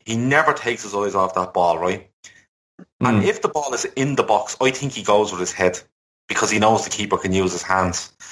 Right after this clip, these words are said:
Speaker 1: I think the reason he goes with his feet is, is because it's outside the box and he thinks the keeper can't use his hands here. I think the keeper's gonna come out high with his foot and try and meet me anyway.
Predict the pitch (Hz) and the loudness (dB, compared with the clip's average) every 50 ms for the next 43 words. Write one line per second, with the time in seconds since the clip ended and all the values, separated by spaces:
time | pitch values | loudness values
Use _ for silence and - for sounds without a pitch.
0 | - - - - - - 120 120 - 180 196 185 165 131 123 131 127 123 123 113 | -20 -20 -20 -10 -2 0 0 0 2 -2 0 0 2 2 2 0 0 2 0 2
1 | 98 107 107 104 98 98 98 95 - - - - 165 175 - 92 92 92 - - | 4 4 2 2 2 2 0 0 0 0 0 0 0 2 2 2 2 2 0 -2
2 | - - _ - - - - - 110 - 117 - - 113 - - - 139 143 175 | -4 -10 _ -20 -20 -14 -6 -6 -4 -4 -2 0 0 0 0 2 0 2 2 2
3 | 175 - - 135 123 123 - - - 101 98 - - 104 101 98 - - 101 95 | 0 0 0 0 0 0 0 0 0 0 0 0 -4 -4 -4 -4 -6 -8 -8 -8
4 | 92 - - - _ - - - - 135 135 - - - 110 107 107 107 104 92 | -6 -10 -12 -12 _ -10 -8 -6 -6 -2 -2 -2 0 0 -2 -2 -2 -6 -6 -6
5 | 90 82 - - - _ _ - 101 98 98 95 - 98 92 90 90 - - - | -8 -10 -14 -16 -18 _ _ -2 -2 -2 -2 -2 -4 -2 -2 -2 -4 -6 -18 -20
6 | _ _ - 110 110 - 123 113 113 - - 117 - 107 98 - 101 98 95 - | _ _ 0 0 0 0 -2 -6 -8 -4 -4 -4 -4 -4 0 0 0 0 0 -2
7 | - 101 104 101 95 101 98 98 101 98 95 92 92 - - - 101 95 - - | -4 0 0 0 0 0 0 0 0 0 -4 -6 -6 -8 -4 -2 -2 -2 0 -2
8 | 101 92 - - 104 98 95 95 98 98 98 - 95 98 92 92 95 101 101 87 | -4 -4 -2 -2 0 0 0 0 0 -2 -2 -2 -2 0 2 2 2 2 0 -2
9 | 90 - - | -4 -6 -10